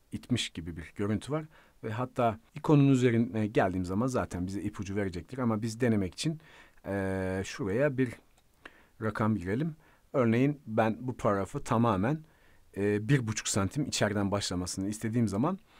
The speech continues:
Hiçbir şekilde elimle satırlara müdahale etmeden yapmam gereken buraya bir nokta beş santim yazıp enter'a basmak.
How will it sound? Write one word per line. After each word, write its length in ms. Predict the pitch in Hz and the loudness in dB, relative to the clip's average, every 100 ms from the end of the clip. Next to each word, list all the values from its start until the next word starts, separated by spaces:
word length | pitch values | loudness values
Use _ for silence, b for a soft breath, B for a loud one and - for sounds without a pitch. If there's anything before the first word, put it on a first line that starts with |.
| B B B B | B B B B
Hiçbir 260 | 147 - | -8 -4
şekilde 380 | - 117 110 107 | -4 -2 -2 0
elimle 380 | 101 104 95 87 | 2 2 0 -4
satırlara 460 | - 113 104 101 98 | -8 -8 -4 -2 0
müdahale 320 | 104 107 107 | 0 0 0
etmeden 440 | 98 107 131 147 - 127 | -2 -2 -2 -2 -4 -2
yapmam 400 | 107 - 101 92 | -2 -2 -2 -2
gereken 360 | 92 131 117 | -4 -2 -2
buraya 400 | 104 143 143 113 | 0 -2 -2 -6
bir 200 | 110 107 | -6 -6
nokta 340 | 92 - 139 110 | -6 -6 -8 -4
beş 160 | 104 | -6
santim 380 | - 85 - 87 | -6 -10 -6 -4
yazıp 260 | 98 113 160 - _ _ | -4 -6 -10 -16 _ _
enter'a 360 | 110 101 95 87 | -6 -6 -6 -8
basmak. 380 | 85 - 170 | -8 -8 -10